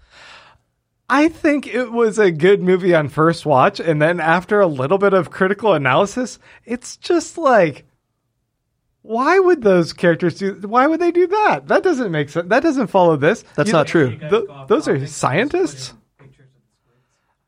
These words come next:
Speaker 1: Oh.
Speaker 2: Yeah,
Speaker 1: So,
Speaker 2: so
Speaker 1: yeah, um, Mike just let us know that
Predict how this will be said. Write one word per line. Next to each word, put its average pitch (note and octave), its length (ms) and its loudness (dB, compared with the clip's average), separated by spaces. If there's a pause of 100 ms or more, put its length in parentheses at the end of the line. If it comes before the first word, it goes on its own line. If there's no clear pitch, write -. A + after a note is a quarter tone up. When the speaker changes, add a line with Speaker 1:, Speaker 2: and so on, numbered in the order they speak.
Speaker 1:
Oh. D#3+ 340 2 (160)
Speaker 2:
Yeah, C3 200 -2
Speaker 1:
So, E3 600 0
Speaker 2:
so - 40 -
Speaker 1:
yeah, E3 340 2 (280)
um, D3+ 540 -4
Mike D#3+ 200 -2
just D3 160 -6
let D#3+ 160 2
us C#3+ 160 -6
know D3 220 2
that C#3 340 0